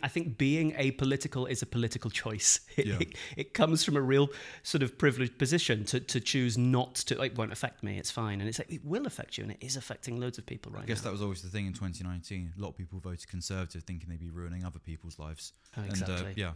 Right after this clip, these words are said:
Speaker 2: well, look where we are
Speaker 1: Yeah,
Speaker 2: now.
Speaker 1: yeah.
Speaker 2: So, I mean, you do impressions, right?
Speaker 1: <laughs> I do, yeah.
Speaker 2: You do impressions. I'd like you to do a few. Is that okay for you?
Speaker 1: Yeah, that's absolutely fine.
Speaker 2: So,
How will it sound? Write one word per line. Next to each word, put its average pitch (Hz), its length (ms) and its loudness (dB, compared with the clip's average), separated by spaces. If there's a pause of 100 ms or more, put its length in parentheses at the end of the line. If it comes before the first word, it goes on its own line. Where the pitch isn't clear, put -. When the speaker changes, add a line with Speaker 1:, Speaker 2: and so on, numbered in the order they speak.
Speaker 2:
well, 87 240 -10
look - 200 -10
where 90 100 -4
we 87 160 -6
are 85 160 -6
Speaker 1:
Yeah, 92 60 -4
Speaker 2:
now. 87 160 -4
Speaker 1:
yeah. 113 160 -2 (180)
Speaker 2:
So, - 220 2
I 143 140 2
mean, 151 200 0
you 139 160 0
do 180 140 -2
impressions, 117 520 -4
right? 85 200 -6 (180)
Speaker 1:
<laughs> - 100 -4
I 127 40 -2
do, - 240 -2
yeah. 107 220 -4
Speaker 2:
You 113 100 -4
do 113 100 -2
impressions. 95 500 -4
I'd 95 120 -4
like 117 140 -2
you 92 60 -6
to - 120 -10
do 98 80 -2
a 92 40 -4
few. 78 220 -10
Is 78 80 -10
that - 120 -10
okay 104 200 -8
for - 80 -8
you? 101 100 0
Speaker 1:
Yeah, 147 100 4
that's 120 200 -6
absolutely 123 320 -10
fine. 123 140 -2
Speaker 2:
So, 117 240 4